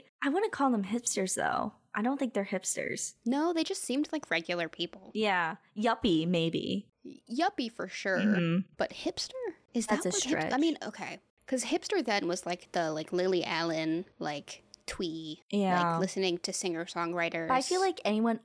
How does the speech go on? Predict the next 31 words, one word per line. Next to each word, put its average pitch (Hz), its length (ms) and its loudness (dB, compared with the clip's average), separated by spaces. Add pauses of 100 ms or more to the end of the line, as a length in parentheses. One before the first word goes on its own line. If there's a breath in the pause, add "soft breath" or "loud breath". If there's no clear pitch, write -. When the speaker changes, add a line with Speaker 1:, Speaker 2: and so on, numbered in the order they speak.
(100)
Speaker 1:
older 185 380 2
than 220 200 2
that, 226 260 2
like, 214 180 4
especially 277 320 2
this 202 200 2
person 190 420 0
writing 175 240 2
this 170 160 2
at - 160 -6
this 165 220 2
time, 170 500 2
if - 180 -8
they 208 120 2
are 240 220 2
older, 196 600 2 (120)
any 220 260 4
young 170 220 0
person's - 380 0
a - 60 2
hipster. - 480 -2 (200)
Speaker 2:
Zooey 247 340 0
Deschanel, 208 680 -4 (140)
that's 233 280 -2
what - 120 -2
was 208 120 -2
considered - 600 -8 (200)
hipster - 420 -4 (200)
back - 220 -6
then. - 320 -6
Speaker 1:
Yeah. 196 360 -2